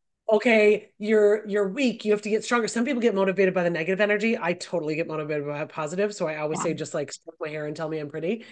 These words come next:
Speaker 2: But if they
Speaker 1: Yeah.
Speaker 2: really, in, in my exercise, it's like, "Oh, your biceps look so good right now, Chris," or, "Your legs look so strong," or, "You're really, you know, breaking through your last rep," or whatever it was that I did in my last workout. It's so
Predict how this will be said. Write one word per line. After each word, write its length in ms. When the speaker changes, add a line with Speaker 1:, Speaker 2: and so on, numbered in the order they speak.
Speaker 2:
But 280
if 160
they 120
Speaker 1:
Yeah. 100
Speaker 2:
really, 400
in, 80
in 220
my 400
exercise, 580
it's 120
like, 140
"Oh, 160
your 160
biceps 460
look 120
so 140
good 200
right 120
now, 120
Chris," 320
or, 80
"Your 100
legs 240
look 100
so 120
strong," 580
or, 280
"You're 220
really, 500
you 160
know, 80
breaking 460
through 160
your 160
last 460
rep," 360
or 80
whatever 320
it 80
was 240
that 120
I 80
did 160
in 40
my 120
last 280
workout. 400
It's 260
so 500